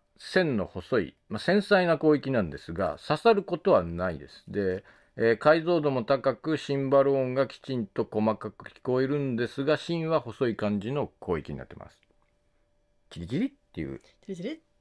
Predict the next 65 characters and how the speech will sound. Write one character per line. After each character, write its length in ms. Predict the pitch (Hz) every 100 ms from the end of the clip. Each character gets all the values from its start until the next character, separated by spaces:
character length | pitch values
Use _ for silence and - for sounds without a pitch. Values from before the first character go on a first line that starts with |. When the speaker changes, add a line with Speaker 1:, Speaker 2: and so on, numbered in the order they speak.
| _
Speaker 1:
チ 180 | - -
リ 60 |
チ 60 | - 269
リ 60 |
っ 20 | - _
て 100 | -
い 100 | 73
う 80 | 71
音 160 | -
で 80 | 57
す 100 | -
ね。 180 | 147 185 _ _ _ _ _ _ -
あ、 140 | 123
ち 80 | 139
な 100 | 214
み 100 | 233
に 140 | 220 208
先 240 | 190 170
ほ 120 | 185
ど 120 | 180
こ 140 | 160 170
ち 140 | 165
ら、 260 | 151 147 135
え 80 | 131
っ 20 |
と、 180 | - 120
ハ 120 | 147
イ 40 |
ブ 100 | 180
リ 80 | 170
ッ 40 | 160
ド 100 | 151
モ 160 | 131 95
ー 40 |
ド、 180 | 71 - _ _ _
え 220 | - 82 78
ー、 40 |
オ 80 | 104
ペ 160 | - 131
ア 100 | 123
ン 100 | 117
と 320 | - 139 - _ _
真 180 | - 104
空 200 | - 92
管、 300 | - 85 76 -
ち 80 | -
ょ 40 |
う 40 | 156
ど 60 |
半 160 | 131 135
々 160 | 127 120
の 120 | 78
三 240 | - 127
段 180 | 131 127
階 180 | 107 107
で 180 | 131 - _ _ -
雅 160 | 87 78
に 180 | 101
聞 100 | 87
か 120 | - 82
せ 80 |
て 60 | -
ま 100 | -
す。 100 | - _ _ _ _ _ _ _ _ _
で、 480 | 78 80 127 120